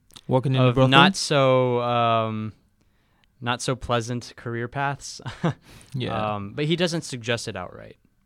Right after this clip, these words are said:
Speaker 1: It doesn't. He just talks about it the way a friend would tell you about
Speaker 2: Mm-hmm.
Speaker 1: things they have heard. And he admits that he, he himself frequents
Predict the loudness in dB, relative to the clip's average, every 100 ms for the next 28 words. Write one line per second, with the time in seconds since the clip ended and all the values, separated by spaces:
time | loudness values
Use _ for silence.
0 | _ _ _ _ _ _ -8 2 6 6
1 | 6 0 -2 4 4 8 8 8 4 6
2 | 6 2 -2 2 4 4 4 0 -4 -16
3 | _ _ -20 -6 -2 4 4 4 4 4
4 | 6 4 2 2 0 0 -2 -10 -4 0
5 | 0 2 2 0 -2 -10 _ _ _ _
6 | _ _ _ _ -6 -2 -2 -2 -2 2
7 | 4 4 2 2 0 0 -2 -2 0 0
8 | 0 0 0 0 -4 -2 0 -2 -4 -10
9 | -16 -20